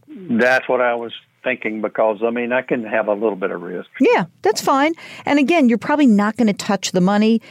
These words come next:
Speaker 2: Go forth and, uh, multiply your, your dollars and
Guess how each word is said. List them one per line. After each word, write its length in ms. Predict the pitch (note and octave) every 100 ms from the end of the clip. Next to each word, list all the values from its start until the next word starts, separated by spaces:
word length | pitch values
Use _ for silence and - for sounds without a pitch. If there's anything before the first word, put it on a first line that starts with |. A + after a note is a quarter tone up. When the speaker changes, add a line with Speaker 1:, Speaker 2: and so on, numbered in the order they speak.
| - - F3
Speaker 2:
Go 220 | F#3 G#3+
forth 680 | - - A#3+ C4 E4 - - -
and, 380 | G3+ F#3 F3+ F#3
uh, 300 | E3+ E3 D#3 -
multiply 680 | F3 A3 C4+ D4 - A3
your, 340 | G#3 F#3 F3 -
your 240 | F3 F3 D#3+
dollars 720 | F3+ F3 F#3+ A3+ C4+ C4+ - -
and 400 | F#3+ F#3 F#3+